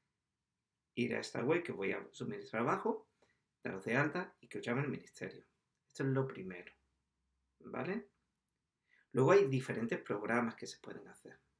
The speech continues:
¿ok? Pero bueno, esto voy a hablar en el siguiente vídeo, porque no quiero hacer vídeos largos, quiero que vayáis paso a paso, porque resulta complicado.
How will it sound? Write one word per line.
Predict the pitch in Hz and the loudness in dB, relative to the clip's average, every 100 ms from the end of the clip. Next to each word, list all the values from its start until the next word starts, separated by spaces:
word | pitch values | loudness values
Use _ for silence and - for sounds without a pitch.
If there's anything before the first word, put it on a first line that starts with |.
| _ _ _ _ _ - | _ _ _ _ _ -10
¿ok? | - 151 214 - _ _ _ _ _ _ _ - | -4 -2 -2 -4 _ _ _ _ _ _ _ -6
Pero | 117 | -2
bueno, | 110 98 - | 0 0 0
esto | 131 131 160 | -2 -2 2
voy | 151 | 2
a | |
hablar | 131 156 175 | 4 2 2
en | 147 | 0
el | 120 | -2
siguiente | - 107 135 | -2 -2 0
vídeo, | 120 101 95 92 | 0 -2 -6 -8
porque | 117 - | -10 -8
no | 107 117 | -6 -2
quiero | 135 | 0
hacer | 135 127 | -2 -2
vídeos | 113 143 131 | -2 0 -2
largos, | 101 101 92 - | -4 -6 -6 -6
quiero | 107 - | -6 -4
que | |
vayáis | 101 95 185 - - _ _ - | -4 0 0 -2 -14 _ _ 4
paso | 135 135 | 4 4
a | 139 | -2
paso, | 107 - - | -4 -10 -10
porque | 98 - | -10 -10
resulta | - 135 139 185 | -6 0 2 2
complicado. | 143 120 98 104 101 - | -2 -4 -6 -4 -4 -6